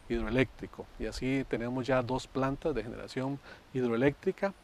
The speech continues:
Eso nos permite aportar también, eh, energías limpias al país y contribuir con lo que el país viene desarrollando ya desde hace muchos años, que es una matriz basada en energías renovables.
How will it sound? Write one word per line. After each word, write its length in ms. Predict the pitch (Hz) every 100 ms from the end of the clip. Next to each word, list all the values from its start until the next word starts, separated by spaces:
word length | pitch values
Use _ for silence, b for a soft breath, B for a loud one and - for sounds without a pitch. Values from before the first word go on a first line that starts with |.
| B B B -
Eso 240 | 143 147
nos 180 | 151 -
permite 800 | - 123 127 147 180 - 127 - - - - - - - - - -
aportar 540 | 143 143 - 156 156
también, 640 | - 127 117 131 143 156 156 - -
eh, 260 | 131 120 117
energías 580 | 131 120 - 143 143 -
limpias 520 | 135 170 156 120 -
al 80 | 107
país 320 | - 110 143
y 60 | 139
contribuir 600 | 113 113 - 110 147 - B B B -
con 100 | 131
lo 100 | 120
que 120 | -
el 80 | -
país 340 | - 113 123
viene 440 | 120 127 131 135 104 - 120
desarrollando 580 | 113 110 107 123 127
ya 160 | 123 127
desde 160 | 127 113
hace 160 | 117
muchos 260 | 120 113 127
años, 280 | 147 180 -
que 80 |
es 80 | 117
una 100 | 127
matriz 720 | 247 110 - 139 147 160 - -
basada 600 | - 127 120 127 123 - B B -
en 140 | 123
energías 420 | 120 117 - 131 127
renovables. 720 | 113 107 139 170 214 -